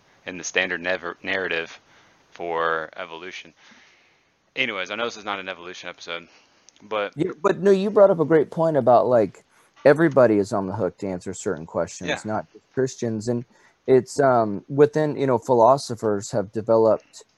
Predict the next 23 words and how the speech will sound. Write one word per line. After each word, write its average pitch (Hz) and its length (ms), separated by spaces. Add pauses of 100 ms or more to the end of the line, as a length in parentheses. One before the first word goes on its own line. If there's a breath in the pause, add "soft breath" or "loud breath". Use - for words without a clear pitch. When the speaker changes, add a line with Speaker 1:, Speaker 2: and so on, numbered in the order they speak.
(240)
Speaker 2:
uh, 92 240
four 131 340
aspects 110 540
of 101 100
a 95 80
worldview, 143 680 (360)
uh, 101 160
or, 120 340
origin, 135 800 (400)
purpose, 123 720
morality, 110 640
and 95 140
destiny. 82 640 (400)
And 120 300 (200)
e-, 127 40
e-, 120 40 (220)
everyone's 123 600
worldview 87 520
has 98 200
to 92 80
answer 90 220
those 73 160
questions. - 720